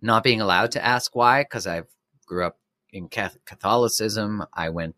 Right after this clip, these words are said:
to Catholic school. I worked in corporate.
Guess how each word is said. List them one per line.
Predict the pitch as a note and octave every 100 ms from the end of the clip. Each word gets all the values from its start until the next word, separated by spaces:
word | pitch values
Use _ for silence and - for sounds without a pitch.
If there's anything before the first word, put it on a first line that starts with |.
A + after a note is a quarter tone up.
| _
to | -
Catholic | F2+ E2+ -
school. | - D3 C3 A2+ G2+ - - _
I | G2+ G2
worked | F2 E2+ - - -
in | F#2+ E2+ E2+
corporate. | - G2 A#2+ A2+ G#2